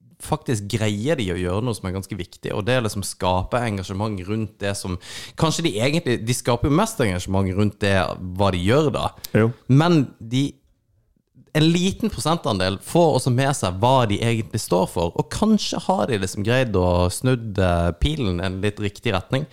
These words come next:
Speaker 2: Jeg tror motsatt. Jeg tror at
Speaker 1: Tror du det?
Speaker 2: folk blir faktisk såpass irritert på dem med tanke på virkemidlene de bruker, at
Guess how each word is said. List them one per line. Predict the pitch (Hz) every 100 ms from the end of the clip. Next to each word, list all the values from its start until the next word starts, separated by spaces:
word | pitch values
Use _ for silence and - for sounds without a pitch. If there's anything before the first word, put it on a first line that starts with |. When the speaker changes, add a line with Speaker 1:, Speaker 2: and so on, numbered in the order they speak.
| - - - -
Speaker 2:
Jeg | - 135
tror | 135 107
motsatt. | 104 101 95 -
Jeg | 110
tror | - 113 101
at | - -
Speaker 1:
Tror | - 170 381
du |
det? | 131 92
Speaker 2:
folk | 117 101 107
blir | 107 104 92
faktisk | 110 101 85 -
såpass | 104 90 80 -
irritert | 92 87 - 117 92 -
på | 90
dem | 90 87 82
med | - 101 90 82
tanke | 95 95
på | - 87
virkemidlene | 95 - 95 95 85 -
de | 90 92
bruker, | 110 123 - - - - -
at | - -